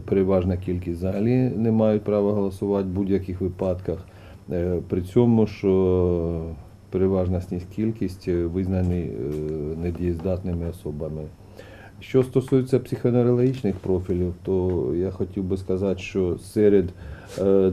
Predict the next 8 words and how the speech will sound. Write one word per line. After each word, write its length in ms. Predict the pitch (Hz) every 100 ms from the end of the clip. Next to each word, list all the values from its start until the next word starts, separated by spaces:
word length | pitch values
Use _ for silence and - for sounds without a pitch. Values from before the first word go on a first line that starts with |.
| 92
дев'ятсот 540 | 110 110 113 117 101
сорока 400 | 110 101 98 104
восьми 420 | 98 95 104 101
осіб, 520 | 95 95 - - 113 101 95 - -
які, 520 | 92 92 - 98 92 90 - - - - -
е, 540 | 90 92 90 90 87 90 80 - - - - - - - - - - - - - -
є 240 | 98 107
подопічними 880 | 92 113 104 90 113 92 98 95 92